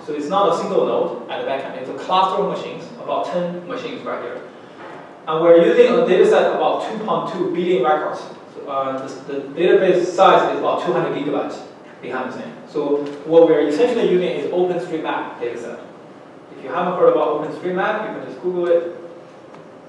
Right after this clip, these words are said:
So it's kind of like a Google Maps thing, but it's open source. So people can contribute data, like, uh, point of interest data as well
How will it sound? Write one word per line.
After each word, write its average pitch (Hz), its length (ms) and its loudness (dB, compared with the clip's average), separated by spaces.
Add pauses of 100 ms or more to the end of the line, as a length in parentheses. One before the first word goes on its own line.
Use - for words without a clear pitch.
(2500)
So 247 180 2
it's 226 200 0
kind 262 160 4
of - 80 8
like - 240 6
a - 60 0
Google 208 220 4
Maps 190 360 2
thing, 143 200 -6
but 147 220 0
it's - 180 -2
open 185 300 2
source. - 420 0 (260)
So 156 160 -2
people 185 320 0
can 185 240 -2
contribute 165 960 -6
data, - 420 -2
like, - 220 -10 (640)
uh, - 160 -12
point 185 360 -4
of - 60 -6
interest 196 400 -4
data 170 220 4
as - 200 -4
well 202 140 0